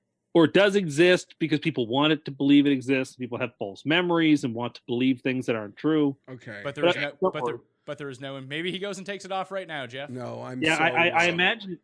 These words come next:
Speaker 1: I imagine the sweater's coming off right now.
Speaker 2: It doesn't come off. And he, like, after the round, just thinks about, "Yeah, I should take this off now for pictures. I'll wear the green shirt, the shirt you didn't see me in all day." What a, what a,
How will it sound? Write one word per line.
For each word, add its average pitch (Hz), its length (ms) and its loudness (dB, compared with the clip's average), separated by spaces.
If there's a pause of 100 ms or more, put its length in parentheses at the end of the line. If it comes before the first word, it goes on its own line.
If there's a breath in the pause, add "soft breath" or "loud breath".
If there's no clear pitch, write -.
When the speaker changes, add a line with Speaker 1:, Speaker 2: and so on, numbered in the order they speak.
(160)
Speaker 1:
I 147 40 -4
imagine 190 340 2
the 165 60 0
sweater's 156 340 2
coming 147 220 0
off 135 180 0
right 131 220 0
now. 117 260 -4 (140)
Speaker 2:
It 143 160 -4
doesn't 160 400 -6
come 156 220 -8
off. 151 340 -10 (420)
And 143 140 -10
he, 156 240 -6
like, 147 480 -8
after 151 360 -4
the 139 120 -8
round, 131 640 -8
just 131 240 -10
thinks 131 240 -10
about, 120 260 -12
"Yeah, 156 140 -8
I 110 80 -12
should 117 200 -16
take 117 180 -16
this 120 180 -16
off 104 220 -16
now 87 120 -20
for 95 140 -20
pictures. 87 560 -20
I'll 143 140 -6
wear 147 120 -4
the 131 120 -8
green 120 320 -10
shirt, 98 280 -18
the 113 80 -16
shirt 139 300 -12
you 135 140 -10
didn't 135 240 -10
see 139 180 -12
me 127 160 -14
in 113 80 -16
all 110 200 -16
day." 95 280 -20 (960 soft breath)
What 208 220 0
a, 165 120 -2
what 170 420 -6
a, 180 240 -2